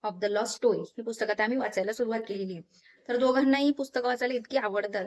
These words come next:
आणि मी असली की त्यांना दोघांनाही इंटरेस्टिंगली गो-, गोष्टी सांगते, तर त्यांना खूप मजा येते आणि त्यांना खूप आवडतं. म्हणून मग ते डुगू आणि रणवी एकत्र आले की मला फक्त पुस्तक वाचून दाखवायचे, गोष्टी सांगायच्या, स्टोरी सांगायची,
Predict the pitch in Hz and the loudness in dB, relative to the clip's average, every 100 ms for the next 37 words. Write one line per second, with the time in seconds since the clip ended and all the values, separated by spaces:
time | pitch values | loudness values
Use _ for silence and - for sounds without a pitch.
0 | - 190 196 208 208 220 240 - 247 - | -8 -10 -10 -8 -4 2 2 2 0 -2
1 | 233 226 247 226 226 226 233 226 226 233 | -4 0 0 0 0 0 0 -2 -2 -2
2 | 233 233 262 - 247 254 269 226 220 202 | 0 2 2 2 -2 -2 0 4 4 4
3 | 220 220 247 226 190 190 214 220 226 226 | 2 0 -4 -4 -4 -6 -4 -4 -6 -10
4 | 247 220 196 196 196 214 247 - - _ | -10 -6 -2 -2 -2 -4 -6 -10 -20 _
5 | - 180 190 202 202 - 262 - 196 190 | -8 -6 -4 -4 -6 -6 -2 0 0 -2
6 | 196 220 214 226 220 233 240 247 - - | -6 -6 0 0 0 2 2 2 -2 -8
7 | - 226 262 254 254 247 226 226 233 220 | -2 4 4 4 2 2 2 0 0 0
8 | 220 214 226 226 233 233 247 240 240 220 | 0 0 0 0 0 -6 -8 -6 -4 -2
9 | 220 220 214 220 208 208 202 208 233 226 | -2 -2 -2 -2 -2 2 2 2 0 -2
10 | 214 208 196 208 214 208 226 240 208 214 | 0 0 0 0 2 2 2 0 -2 -4
11 | 214 220 | -2 -6